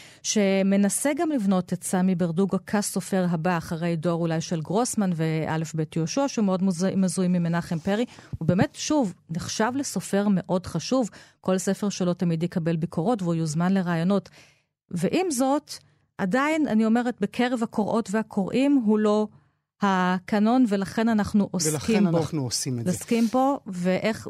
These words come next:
Speaker 1: ו-, ו-, ושוב, גם להביא את אותה עניינים הזה של, של ספרות של כן, של לדבר שוב על המהגרים, במקרה שלו הרבה הגירה מצפון, אה, אפריקה, ואיך ה-, המקום הזה שהיה אמור להיות בית, נשאר זר.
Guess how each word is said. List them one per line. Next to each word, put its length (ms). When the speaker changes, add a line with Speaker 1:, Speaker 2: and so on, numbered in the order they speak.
Speaker 1:
ו-, 140
ו-, 340
ושוב, 340
גם 180
להביא 320
את 100
אותה 300
עניינים 420
הזה 200
של, 220
של 160
ספרות 460
של 200
כן, 200
של 120
לדבר 320
שוב 260
על 80
המהגרים, 540
במקרה 360
שלו 200
הרבה 360
הגירה 340
מצפון, 520
אה, 80
אפריקה, 500
ואיך 420
ה-, 180
המקום 460
הזה 160
שהיה 320
אמור 260
להיות 300
בית, 560
נשאר 500
זר. 420